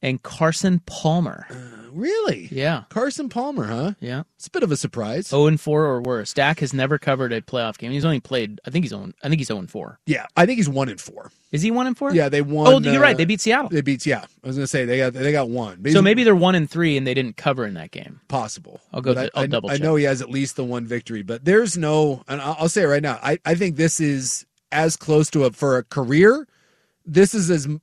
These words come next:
Speaker 2: a, a big of a must-win as you're gonna get. 'Cause, you know, must-wins, and those are the,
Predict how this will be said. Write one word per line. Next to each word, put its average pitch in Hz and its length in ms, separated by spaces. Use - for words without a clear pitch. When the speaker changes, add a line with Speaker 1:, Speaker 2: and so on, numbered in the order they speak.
Speaker 2:
a, 160 240
a 156 40
big 175 260
of 160 100
a 135 100
must-win 156 680
as 127 140
you're 131 120
gonna 117 200
get. 87 300
'Cause, 202 220
you 285 80
know, 123 140
must-wins, 147 720
and 160 120
those 196 140
are 190 60
the, 160 140